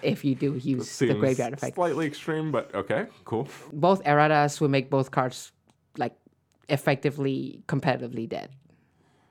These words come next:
Speaker 2: I, I think a little less with Ancient Fairy Dragon, but definitely Level Eater. I agree with you. Uh,
Speaker 1: I
Speaker 2: Ancient
Speaker 1: mean
Speaker 2: Fairy could still have some utility. It just wouldn't be as played as it was before. Um,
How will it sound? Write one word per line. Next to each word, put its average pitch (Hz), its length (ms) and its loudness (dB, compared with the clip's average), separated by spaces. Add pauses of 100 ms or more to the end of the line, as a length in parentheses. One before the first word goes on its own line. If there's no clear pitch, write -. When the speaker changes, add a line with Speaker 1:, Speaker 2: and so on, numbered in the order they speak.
(240)
Speaker 2:
I, 285 80 -20 (440)
I 135 80 2
think 165 220 0
a 127 80 0
little 113 380 0
less 92 260 -2
with 147 100 -2
Ancient 151 300 -4
Fairy 151 180 -2
Dragon, 143 280 -2
but 95 100 0
definitely 92 340 -2
Level 80 240 -4
Eater. 82 280 -4
I 58 140 -6
agree - 260 -10
with - 160 -12
you. 73 120 -8 (460)
Uh, - 40 -6 (720)
Speaker 1:
I - 100 -4
Speaker 2:
Ancient 175 60 0 (120)
Speaker 1:
mean 165 80 -4
Speaker 2:
Fairy 95 240 -2
could 90 280 -6
still 87 220 -4
have 85 180 -6
some 85 260 -6
utility. 85 420 -2
It 87 80 -2
just 95 160 -10
wouldn't 92 240 -2
be 82 240 -2
as 80 720 -2
played 73 280 -4
as 80 140 -8
it - 140 -10
was - 280 -12 (240)
before. - 460 -18 (920)
Um, 92 840 -2